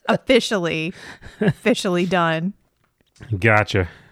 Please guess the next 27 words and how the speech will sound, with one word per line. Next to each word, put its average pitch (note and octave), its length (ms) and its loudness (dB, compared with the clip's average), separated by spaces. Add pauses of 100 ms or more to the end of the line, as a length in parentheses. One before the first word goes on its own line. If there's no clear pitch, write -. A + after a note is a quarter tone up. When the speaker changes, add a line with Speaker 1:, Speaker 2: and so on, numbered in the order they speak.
(800)
Speaker 1:
Welcome C#4+ 320 2
back F3 280 2
to A3 120 -2
the F3+ 100 0
Duke B3 260 2
and F#3+ 180 2
Duchess G3+ 400 0
podcast. D#3+ 760 -2
Speaker 2:
Welcome. A#2 440 0
I'm C#3+ 220 4
the D#3+ 80 2
Duke. E3 400 2 (400)
Speaker 1:
I'm F#3+ 160 0
the F#3+ 80 -2
Duchess. B3 680 0 (260)
Speaker 2:
And C#3+ 320 4
here G3 260 2
we F3+ 200 4
are D3+ 200 4
in C#3 120 0
episode C3 480 0
sixty-four, A2 920 0 (380)
where A#2 140 2
we D#3+ 180 2
will G#3 180 2
be D#3+ 120 2
covering B2 720 2